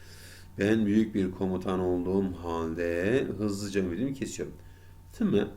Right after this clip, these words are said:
sonra bede'e başladı yecme'u, toplamaya, ceyşehu, ordusunu, ve heceme, ve hücum etti, saldırdı, kel esedi, aslan gibi,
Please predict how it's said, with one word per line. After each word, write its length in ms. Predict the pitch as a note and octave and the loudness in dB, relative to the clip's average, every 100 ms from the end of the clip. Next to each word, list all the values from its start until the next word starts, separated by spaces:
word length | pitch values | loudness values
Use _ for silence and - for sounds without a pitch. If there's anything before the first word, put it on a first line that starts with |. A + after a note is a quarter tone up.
| - - - - - - - - - | -14 -18 -18 -18 -18 -18 -20 -18 -14
sonra 440 | - C#3+ G#2+ A2 | -2 2 4 6
bede'e 420 | C3+ C3 G2+ G#2+ - - - | 6 6 4 2 -2 -12 -6
başladı 400 | A#2 A2+ - G2+ | -2 -2 -4 0
yecme'u, 460 | B2 G#2+ G2+ F2+ F2+ | 0 2 2 0 0
toplamaya, 720 | G#2 G2 G2 F#2 F2+ A2+ C#3 G#2+ | -2 0 0 2 2 2 0 0
ceyşehu, 680 | G#2 F#2+ - G2+ F2+ F#2 | 0 0 0 -2 0 0
ordusunu, 760 | F2+ E2+ E2 F#2+ F#2 A#2+ D#3 - - - - - | -2 -2 -8 -4 2 4 2 -4 -16 -20 -20 -6
ve 140 | G#2+ G#2 | -4 0
heceme, 420 | A#2+ G2 F#2 D#2+ - - | 0 2 0 -2 -6 -6
ve 80 | F2+ | -4
hücum 360 | F2+ F2+ A2 | -4 0 2
etti, 240 | G2+ G2 G2+ | 2 0 -10
saldırdı, 520 | - F#2+ F#2+ A2 A2+ | -2 0 2 0 0
kel 480 | - G#2+ G2 F2+ - | 0 2 2 -2 -2
esedi, 460 | A2+ - F#2 F2 - - | -2 0 -2 -2 -6 -8
aslan 720 | G2+ - - G2+ G#2+ G2+ F2+ | -8 -8 -4 0 0 0 -2
gibi, 340 | F2 G#2 F#2 | 0 0 0